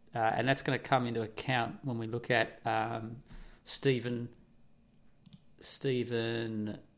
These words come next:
Remay's review of it. So,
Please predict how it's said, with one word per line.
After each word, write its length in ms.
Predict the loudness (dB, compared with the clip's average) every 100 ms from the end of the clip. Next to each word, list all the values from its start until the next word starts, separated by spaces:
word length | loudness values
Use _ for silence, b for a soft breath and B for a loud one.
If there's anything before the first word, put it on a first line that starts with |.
| -12
Remay's 840 | -8 -4 -2 -2 -2 -4 -6 -8 -16 -12
review 400 | -4 -4 0 0
of 160 | 0 0
it. 160 | -4 -6 -20 _ _ -20 -20 -20 -20 -20 -20 _ -20 -18 -10
So, 720 | -2 6 10 10 10 8